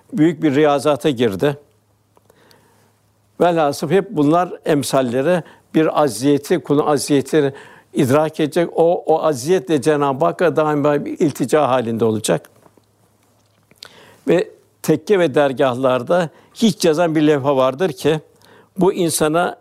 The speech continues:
enaniyetten vazgeçip ilahi kudret karşısında, Allah'ın kendi verdiği lütuflar karşısında aziyetini idrak etmeyi telkin eder. Bütün mesele bu aziyeti idrak edip kulluğun farkında olabilmek.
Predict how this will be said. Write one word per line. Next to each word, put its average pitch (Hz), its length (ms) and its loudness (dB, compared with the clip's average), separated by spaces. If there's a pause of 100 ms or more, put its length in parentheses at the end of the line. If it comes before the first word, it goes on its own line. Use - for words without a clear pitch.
enaniyetten 156 760 0
vazgeçip 156 540 -2 (300)
ilahi 160 520 2
kudret 165 400 -2
karşısında, 131 800 -2 (340)
Allah'ın 160 380 2
kendi 156 420 -2
verdiği 143 260 2
lütuflar 151 440 0
karşısında 143 520 -2 (340)
aziyetini 156 640 0
idrak 170 500 0
etmeyi 131 280 -2
telkin 110 420 -2
eder. 98 340 -8 (1600)
Bütün 214 460 0 (140)
mesele 156 560 2
bu 180 80 2
aziyeti 160 320 -2
idrak 160 400 0
edip 185 200 -2
kulluğun 156 320 0
farkında 143 480 -2
olabilmek. 104 600 -2